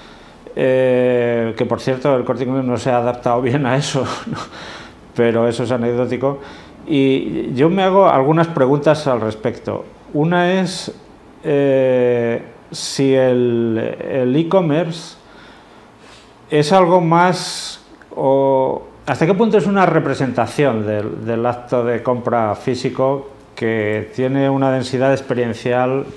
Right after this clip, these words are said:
mayor. Pienso yo que puede ser, que puede tener esa, esa dimensión, que no lo sé tampoco, eh, porque esto puede ser una cosa de gente de mi edad, que somos, ya estamos en la edad provecta, ¿no?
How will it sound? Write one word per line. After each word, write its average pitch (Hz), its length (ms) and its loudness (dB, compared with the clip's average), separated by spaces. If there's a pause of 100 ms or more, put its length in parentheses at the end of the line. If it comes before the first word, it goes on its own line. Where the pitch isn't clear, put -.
(120)
mayor. 110 380 2 (520)
Pienso 139 360 2
yo 131 260 2
que 101 80 -8
puede 113 240 -2
ser, 101 480 -8
que 107 140 -6
puede 110 320 -4
tener 107 400 -4 (720)
esa, 110 320 -2
esa 110 160 -2
dimensión, 110 400 0
que 82 80 -6
no 101 140 -4
lo 101 80 -4
sé 127 160 -2
tampoco, 92 500 -8 (1000)
eh, 101 240 -4
porque 101 220 -4
esto 104 200 -4
puede 113 200 -2
ser 117 160 -2
una 117 160 -2
cosa 120 240 0
de 117 140 0
gente 117 300 -4
de 120 120 0
mi 107 140 -4
edad, 107 320 -2
que - 160 -8
somos, 104 440 -8
ya 95 80 -8
estamos 101 300 -6
en 110 80 -4
la 104 100 0
edad 110 280 -4
provecta, 98 560 -4
¿no? 131 160 -6